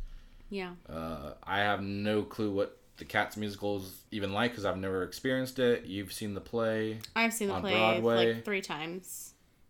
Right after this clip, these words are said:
Speaker 2: Um, so you have a better idea than I do. What we've seen, I don't see the problem with. Um,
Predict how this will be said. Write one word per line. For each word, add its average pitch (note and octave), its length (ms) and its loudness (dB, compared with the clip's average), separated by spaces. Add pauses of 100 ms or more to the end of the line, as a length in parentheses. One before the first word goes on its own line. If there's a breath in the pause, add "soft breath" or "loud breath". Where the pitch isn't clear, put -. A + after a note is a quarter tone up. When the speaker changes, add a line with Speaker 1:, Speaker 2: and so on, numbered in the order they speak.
(100)
Speaker 2:
Um, F#2 600 -2
so - 140 -4
you G#2 260 0
have G2 220 2
a F#2 60 2
better F#2+ 260 4
idea F#2+ 260 2
than E2+ 140 -4
I A2 160 2
do. A#2 380 2 (960 soft breath)
What G#2 300 4 (260)
we've G2+ 340 2
seen, A#2+ 340 2
I G2+ 240 2
don't G#2+ 220 0
see - 140 -6
the F2 100 -8
problem C3+ 500 6
with. C#3 380 2 (520 loud breath)
Um, F2 580 -4